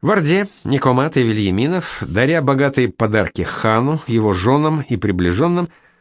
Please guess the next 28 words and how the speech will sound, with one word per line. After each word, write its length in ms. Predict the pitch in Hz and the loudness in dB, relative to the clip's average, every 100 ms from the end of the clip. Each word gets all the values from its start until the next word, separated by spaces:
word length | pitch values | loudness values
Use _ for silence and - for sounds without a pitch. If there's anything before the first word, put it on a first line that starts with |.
| _ | _
сумели 540 | - 117 120 170 165 - | -6 0 2 4 2 0
оговорить 720 | 135 117 120 120 127 170 - | 0 2 2 2 0 -2 -6
и 180 | - 170 - | -4 -2 0
оклеветать 800 | 160 - 151 160 147 175 151 - | -4 0 0 0 0 0 0 2
московского 680 | 113 107 - 101 - 92 82 | 0 0 -2 -4 -2 -4 -2
князя, 460 | 90 82 87 131 _ _ _ _ _ _ _ _ | -2 -2 -2 -4 _ _ _ _ _ _ _ _
что 260 | - - 135 | -16 -2 0
Дион 300 | 127 147 147 | 2 2 2
и 60 | |
часть 360 | 139 151 143 - | 0 0 0 0
полученной 540 | 147 135 131 - 113 | 2 2 0 0 2
дани 440 | 98 107 110 98 113 | 2 0 0 0 0
присваивает 880 | 165 160 - 156 156 156 156 156 - _ _ | -2 -2 0 0 2 2 0 -2 -6 _ _
и 280 | 185 196 220 | -4 -2 0
измену 520 | 190 127 120 117 113 | 0 2 2 2 2
замышляет. 720 | 104 110 110 - 107 107 95 _ _ _ _ _ _ - | 2 0 0 2 2 2 0 _ _ _ _ _ _ -8
Таким 280 | 104 113 101 | -4 -2 0
путём 280 | - 185 | 0 0
они 280 | 165 143 147 _ | 2 0 -2 _
убедили 580 | 135 127 135 117 117 104 | -2 2 0 2 2 0
хана 320 | - 160 151 | 0 0 0
отобрать 460 | 131 135 127 113 | 0 2 2 2
ярлык 400 | 123 123 147 139 | 2 2 2 0
на 100 | 117 | 0
великое 380 | 117 123 113 107 | 2 2 0 -2
княжение 480 | - 110 107 104 95 | 0 0 2 2 2
у 80 | 98 | 0
Дмитрия 460 | 131 214 190 196 | 0 -2 0 -2